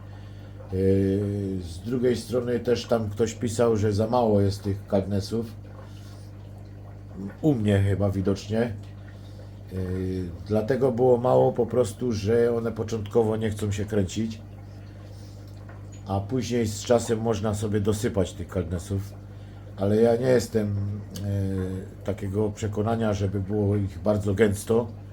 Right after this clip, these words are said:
bo te kalnesy, które ja mam, to nie są te całkiem malutkie takie i według mnie nie trzeba ich aż tyle. One mają więcej tych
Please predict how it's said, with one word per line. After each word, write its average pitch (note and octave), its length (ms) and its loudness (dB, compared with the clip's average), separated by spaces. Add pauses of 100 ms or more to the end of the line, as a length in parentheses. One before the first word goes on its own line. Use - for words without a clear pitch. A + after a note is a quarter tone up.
(960)
bo G2 100 2
te A#2 200 4
kalnesy, A2 540 2
które A2 240 0
ja A2+ 220 6
mam, G#2 260 0
to G#2 120 -2
nie A#2 160 2
są G#2 180 -2
te G2 160 -6 (120)
całkiem G#2+ 480 2
malutkie G#2 460 2
takie A2 380 2 (1500)
i G2+ 100 -4
według G2+ 300 2
mnie A2 500 2 (1160)
nie A#2 120 0
trzeba G#2+ 400 4
ich G#2 220 0
aż G#2 160 -4
tyle. A2+ 420 4
One G#2 200 -2
mają G#2 260 2
więcej A2 380 0
tych G2+ 260 -4